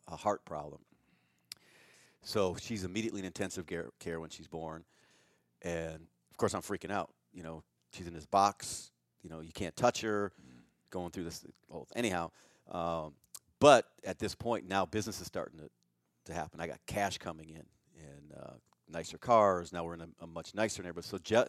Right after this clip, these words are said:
Speaker 1: so, uh, Jessica now is, <laughs> is living a better life. Cody, she's ten. She's clueless and all this stuff. She grew up on Camelback Mountain out here,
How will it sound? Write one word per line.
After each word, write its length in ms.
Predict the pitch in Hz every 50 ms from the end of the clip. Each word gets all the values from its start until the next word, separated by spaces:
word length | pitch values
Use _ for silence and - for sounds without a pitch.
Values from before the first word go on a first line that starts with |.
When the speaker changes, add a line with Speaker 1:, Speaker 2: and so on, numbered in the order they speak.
| - -
Speaker 1:
so, 320 | - - 101 92 90 78
uh, 160 | 85 87 87 82
Jessica 460 | - - 135 160 - - - - 107
now 360 | 95 95 95 92 87 90 92 - - - - - - - - - _ _ _ -
is, 240 | 85 95 82 85 - - 117
<laughs> 100 | - -
is 120 | 139 -
living 300 | 220 120 117 110 117 107
a 40 | 101
better 200 | 110 104 98 98
life. 220 | 98 95 90 -
Cody, 400 | - - 170 214 196 147 120 113
she's 360 | 104 - 139 147 151 139 107
ten. 400 | - - - 156 160 135 107 104
She's 280 | 101 - - 175 165 -
clueless 400 | - - 147 151 147 120 107 90
and 80 | 95 107
all 80 | 117
this 80 | 110 -
stuff. 140 | - 92 -
She 120 | - 156
grew 180 | 147 143 147 139
up 120 | - -
on 160 | 123 113 101
Camelback 500 | - - 127 123 123 117 107 113 107 95
Mountain 380 | 95 110 120 123 - 101 95 92
out 140 | 92 87 87
here, 160 | 107 113 113